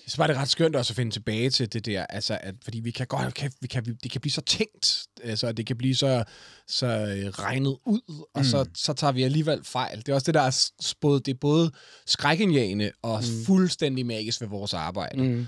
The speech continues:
Speaker 3: mm.
Speaker 1: Det er, at det er i samspil med publikum.
Speaker 3: Ja.
Speaker 1: Det, det er, vi kan højst svinge os op på halvtreds procent, eller det er i hvert fald min tilgang til, til, til det, vi laver. Det er det der med, det er en samtale. Altså, jeg, jeg, det er den type sangskriver og kunstner, jeg er, at
Speaker 3: Mm.
Speaker 1: uden et publikum,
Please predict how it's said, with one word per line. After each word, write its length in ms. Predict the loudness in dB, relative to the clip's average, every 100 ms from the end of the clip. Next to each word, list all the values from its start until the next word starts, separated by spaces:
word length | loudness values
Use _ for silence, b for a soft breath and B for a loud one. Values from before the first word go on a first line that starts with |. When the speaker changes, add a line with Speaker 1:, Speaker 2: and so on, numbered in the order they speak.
| -4
Speaker 3:
mm. 100 | 0
Speaker 1:
Det 120 | 2
er, 120 | 2
at 220 | 2 0
det 100 | 2
er 240 | 2 2 -2 -6
i 40 | -6
samspil 420 | -2 -2 -2 -2
med 100 | -4
publikum. 600 | -4 -6 -6 -6 -6 -8 -12 -4
Speaker 3:
Ja. 160 | -4 -2
Speaker 1:
Det, 180 | -2
det 80 | 0
er, 140 | 2 0 0
vi 120 | -4
kan 240 | 0 -2 -2
højst 640 | -8 -2 0 2 2 0
svinge 220 | -4 -4
os 100 | -6
op 120 | -10
på 100 | -8
halvtreds 380 | -8 -8 -8 -8
procent, 380 | -8 -8 -8 -8
eller 120 | -12
det 100 | -4
er 40 | -2
i 20 |
hvert 180 | -2 -4
fald 140 | -6
min 220 | -4 -6
tilgang 640 | -4 -6 -4 -4 -6 -10
til, 200 | -8 -8
til, 260 | -8 -10 -10
til 220 | -10 -12
det, 120 | -12
vi 60 | -12 -8
laver. 340 | -4 0 0 B B B
Det 60 | -4
er 20 |
det 60 | -2
der 120 | -2
med, 140 | -4
det 160 | -2 -2
er 180 | 0 -4 -4
en 80 |
samtale. 600 | -4 -2 -4 0 0 0
Altså, 220 | -2 -4 0
jeg, 220 | 0 4
jeg, 160 | 4 2 0
det 60 |
er 40 | 0 0
den 60 |
type 260 | -2 -4 -2
sangskriver 420 | -4 -4 -4 -4
og 60 | -4
kunstner, 300 | -6 -6 -6
jeg 240 | -4 -4
er, 120 | -4 -4
at 120 | 0
Speaker 3:
Mm. 180 | 2 2
Speaker 1:
uden 120 | 2
et 100 | -2
publikum, 460 | -4 -4 -4 -6